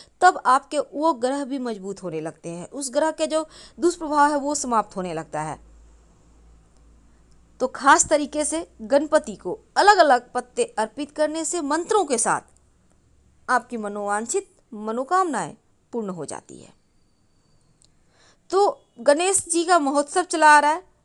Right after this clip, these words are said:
वैसे आम दिनों में सिर्फ बुधवार के दिन ये प्रयोग करें और गणेश जी का जो ये अभी अनंत चतुर्दशी तक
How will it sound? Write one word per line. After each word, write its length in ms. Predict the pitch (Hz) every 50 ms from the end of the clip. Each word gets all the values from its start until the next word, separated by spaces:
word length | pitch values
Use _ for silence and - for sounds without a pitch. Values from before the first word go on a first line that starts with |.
| _
वैसे 460 | 220 240 254 - 320 269 269 285 - - -
आम 240 | 240 262 285 302 294
दिनों 240 | 269 294 285 277
में 160 | 277 277 285 294
सिर्फ 220 | 285 - 311 285
बुधवार 440 | 285 247 220 254 208 247 247 240 240
के 120 | 233 247
दिन 140 | 233 240 226
ये 120 | 233 226
प्रयोग 400 | 220 226 208 208 202 208 214 214
करें 180 | - 226 233 262
और 240 | - - 247 240 233
गणेश 440 | 226 233 220 220 247 277 320 320 247
जी 160 | 214 226 226
का 140 | 226 240 226
जो 140 | 214 226
ये 140 | 226 226 226
अभी 260 | 220 208 233 240 - _ _ -
अनंत 280 | 220 226 233 262 262 254
चतुर्दशी 520 | 247 220 - 233 226 196 214 214 - 247
तक 180 | 226 - 254